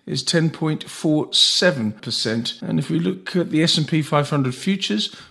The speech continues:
we're into the real session in the United States, but nothing going on. Almost exactly unchanged for S and P five hundred futures. In fact, exactly unchanged. Four thousand four hundred and twelve point five,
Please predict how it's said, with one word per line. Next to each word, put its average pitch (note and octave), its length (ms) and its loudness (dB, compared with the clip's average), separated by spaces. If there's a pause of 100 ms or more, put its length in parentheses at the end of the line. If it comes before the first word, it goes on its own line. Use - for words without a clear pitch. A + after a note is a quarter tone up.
we're A#3+ 120 2
into F#3 200 4
the B2+ 320 6
real C#3+ 260 4
session A#2+ 440 2
in A2+ 120 2
the A2+ 120 0
United A2 440 0
States, - 480 0 (240)
but - 140 -20
nothing E3+ 440 0
going C3 300 4
on. A2 240 2 (320)
Almost A3+ 400 6
exactly D3 460 0
unchanged B2+ 500 2
for - 100 -4
S C3 200 -2
and B2 120 0
P C3 160 -2
five A#2 320 -4
hundred G#2 300 -2
futures. E3+ 540 -2
In C3+ 160 0
fact, D#3 240 2
exactly C#3+ 460 2
unchanged. G#2+ 640 0
Four A#3+ 220 2
thousand C#3+ 340 6
four D#3 200 4
hundred C#3 240 2
and C3 100 2
twelve C3+ 500 2 (280)
point B2+ 320 0
five, E2+ 720 -2